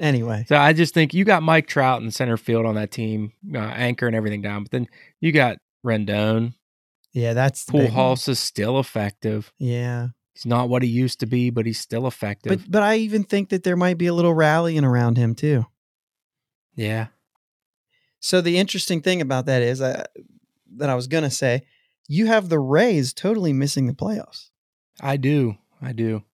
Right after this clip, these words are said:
Speaker 1: Not because of the Rays, but just because of the other teams?
Speaker 2: Exactly, yeah.
Speaker 1: Okay. I do have the Rays and Blue Jays, both teams coming out of the East. I think the Blue Jays pick is kinda like a White Sox pick for me, and I feel like the White Sox or Blue Jays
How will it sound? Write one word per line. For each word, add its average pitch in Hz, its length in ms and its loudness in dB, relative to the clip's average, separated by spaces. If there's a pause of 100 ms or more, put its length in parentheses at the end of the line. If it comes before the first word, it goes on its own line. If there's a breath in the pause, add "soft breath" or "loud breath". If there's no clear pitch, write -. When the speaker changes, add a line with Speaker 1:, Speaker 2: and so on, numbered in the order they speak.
(380)
Speaker 1:
Not 170 280 4
because 170 380 0
of 165 80 -2
the 147 80 2
Rays, 170 440 0
but 147 140 -2
just 139 200 -6
because 135 320 2
of 127 60 -2
the 131 120 0
other 120 140 0
teams? 139 460 -4 (400)
Speaker 2:
Exactly, 107 680 -4
yeah. 123 140 -4
Speaker 1:
Okay. 127 260 -2 (320 soft breath)
I 170 160 4
do 185 160 0
have 180 200 4
the 156 100 2
Rays 151 460 2
and 160 280 2
Blue 151 200 0
Jays, 123 280 0
both 135 360 -2
teams 160 420 -2 (320 soft breath)
coming 147 300 -2
out 143 120 -2
of 131 60 -4
the 131 120 -4
East. - 420 -6 (180)
I 151 100 0
think 220 240 0
the 190 80 2
Blue 156 220 0
Jays 175 300 0
pick 175 280 -2
is 143 120 -4
kinda 143 220 0
like 139 200 -2
a 135 40 2
White 123 260 0
Sox 139 260 0
pick 147 240 -2
for 160 140 -4
me, 165 260 -4 (240)
and 147 140 4
I 139 80 2
feel 147 260 0
like 139 160 2
the 139 100 -4
White 131 280 0
Sox 123 380 0
or 135 220 -2
Blue 131 240 2
Jays 120 460 -2